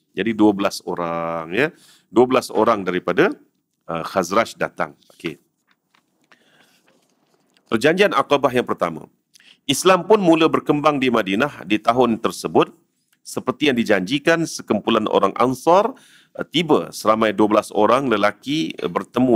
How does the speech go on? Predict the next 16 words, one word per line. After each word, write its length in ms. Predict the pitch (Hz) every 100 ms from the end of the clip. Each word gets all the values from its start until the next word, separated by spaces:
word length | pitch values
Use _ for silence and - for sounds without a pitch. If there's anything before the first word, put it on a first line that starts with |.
| 98
di 40 | 90
Aqabah 480 | 92 101 104 165 - _ _ _ _
dan 240 | 82 104 101
pertemuan 400 | 107 - 104 104
ini 240 | 98 104
dikenali 320 | 92 95 98
sebagai 400 | 95 98 90 95
Al-Aqabatul 800 | 87 85 90 - 120 110 101 104
Ula 560 | 107 147 151 123 127 - _
ataupun 480 | 87 98 - 104 -
Aqabah 480 | 90 90 90 95
yang 160 | 90 85
pertama. 400 | 85 80 82 82 - _ _ _ _ _
Perjanjian 560 | 123 117 151 160 214 190
pun 160 | - 151
dimeterikan 720 | 135 131 127 139 - 95